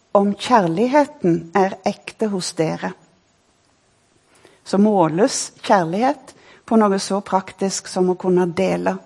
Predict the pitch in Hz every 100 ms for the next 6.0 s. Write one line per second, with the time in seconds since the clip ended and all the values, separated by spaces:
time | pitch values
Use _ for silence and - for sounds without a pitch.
0 | _ _ _ _ - 180 165 151 160 190
1 | - - - - _ _ 165 160 - -
2 | - _ _ _ _ _ _ _ _ _
3 | _ _ _ _ _ _ _ _ _ 240
4 | 240 226 240 302 247 160 - - - -
5 | _ _ _ - - 208 190 190 190